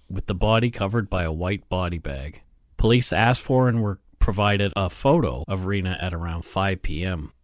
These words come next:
At two A M that evening, an inspector came to the Verk home confirming their worst fears. It was Rena that they'd found in the water.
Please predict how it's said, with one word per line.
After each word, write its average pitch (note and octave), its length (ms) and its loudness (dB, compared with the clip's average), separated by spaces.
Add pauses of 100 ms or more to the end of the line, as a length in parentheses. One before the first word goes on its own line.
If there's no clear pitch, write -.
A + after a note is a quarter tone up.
(400)
At D#2+ 160 -2
two C#3+ 240 8
A C#3+ 40 8
M C3+ 240 4
that B2+ 180 4
evening, F#2 420 0
an F2+ 140 -2
inspector G#2 560 -2
came G2 260 -2
to G2+ 60 -2
the F#2+ 100 -4
Verk F#2 300 -2
home E2+ 300 -4
confirming G2 680 -4
their D#2+ 140 -6
worst E2+ 380 -6
fears. C#2 580 -8 (720)
It G2 60 -2
was G#2 260 2
Rena A2+ 320 2
that D#2+ 220 -8
they'd D#2+ 180 -6
found F2 280 -4
in F2 80 -4
the F2+ 80 -4
water. F2 520 -6